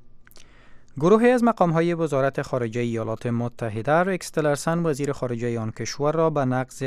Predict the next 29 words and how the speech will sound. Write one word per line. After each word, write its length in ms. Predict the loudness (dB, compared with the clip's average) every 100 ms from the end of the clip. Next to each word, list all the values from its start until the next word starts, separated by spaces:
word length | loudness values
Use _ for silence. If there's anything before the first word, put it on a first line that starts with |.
| -4
قوانین 440 | -2 0 0 -2 -2
امریکا 400 | -2 -4 -2 -2
متهم 460 | -2 -6 -6 -8
کردند. 500 | -8 -10 -10 -12 -4
این 120 | 0
مقام‌ها 400 | 0 2 2 4
در 160 | 2 0
یادداشت 600 | 0 -2 0 -4 -2 -4
گفتند 420 | -2 -4 -2 0
آقای 300 | 0 0 -2
تلرسن 500 | -2 -2 -4 -2 -2
در 160 | -2 -2
ماه 300 | -2 -4 -6
جون 340 | -6 -2 -2 -4 -16 -20 4
با 180 | 8 10
بیرون 360 | 8 4 4
ساختن 500 | 2 2 2 2 0
نام 240 | 2 2 2
عراق، 380 | 2 2 2 0
میانمار 480 | -2 0 0 0
و 100 | 0 0 0 -2
افغانستان 680 | -8 -6 -4 -4 -6 -4 -4
از 160 | -4 -4
فهرست 420 | -4 -4 -6 -8
کشورهایی 640 | -6 -6 -4 -2 0 -2
که 180 | 0 -2
در 160 | 0 0
آن 140 | -2
کودکان 540 | -2 -2 0 2 0